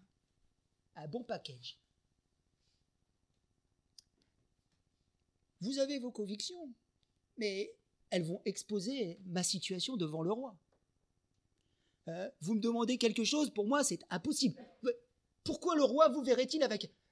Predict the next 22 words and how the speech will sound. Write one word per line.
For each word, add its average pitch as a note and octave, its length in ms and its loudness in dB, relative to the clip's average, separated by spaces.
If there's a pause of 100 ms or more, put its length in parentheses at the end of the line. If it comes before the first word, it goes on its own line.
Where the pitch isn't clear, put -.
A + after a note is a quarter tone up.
Ça, - 160 -6
ça - 200 -2
va A#3 120 2
me A#3+ 60 4
retomber A3 420 2
dessus. B3 360 0 (160)
<laughs> - 2250 -18
Les C4 200 6
conséquences E4+ 680 6
de A3 80 8
vos G#3 260 4
engagements D4 720 8 (140)
vont F3+ 160 -2
me G#3 160 6
retomber C4 580 2
dessus. F#3 540 -2 (2500)
Fais-, C4 160 -8
faisons C#4 260 -6
attention B3+ 380 -4
au A3+ 180 0
courant A#3 340 -6
d'influence. F#3+ 760 -10